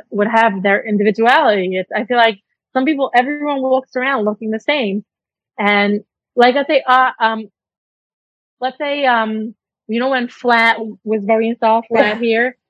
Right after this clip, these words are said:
Speaker 1: and everyone wears flat. I don't wear flat. I don't like it.
Speaker 2: Same.
Speaker 1: I like volume. I like height. I like, you know, the fluffier, the better. And, and my clients will ask me, "Oh, so what's the style?" I'm like, "Whatever looks good," you know, embrace yourself, embrace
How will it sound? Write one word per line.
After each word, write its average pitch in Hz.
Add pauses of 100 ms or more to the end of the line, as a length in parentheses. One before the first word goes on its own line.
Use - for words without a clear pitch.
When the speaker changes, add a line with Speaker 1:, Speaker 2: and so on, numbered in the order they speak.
(120)
Speaker 1:
and 233
everyone 240
wears 240
flat. 247
I 240
don't 302
wear 285
flat. 269
I 214
don't 240
like 254
it. 196 (100)
Speaker 2:
Same. 202
Speaker 1:
I 226
like 247
volume. 240
I 226
like 247
height. 226
I 220
like, 233
you 240
know, 269 (480)
the 220
fluffier, 247
the 226
better. 233
And, 208 (320)
and 220 (420)
my 247
clients 277
will 262
ask 247
me, 277
"Oh, 311
so 320
what's 320
the 330
style?" 311
I'm 233
like, 247
"Whatever 220
looks 220
good," 226
you 202
know, 214 (360)
embrace 240 (340)
yourself, 233
embrace 226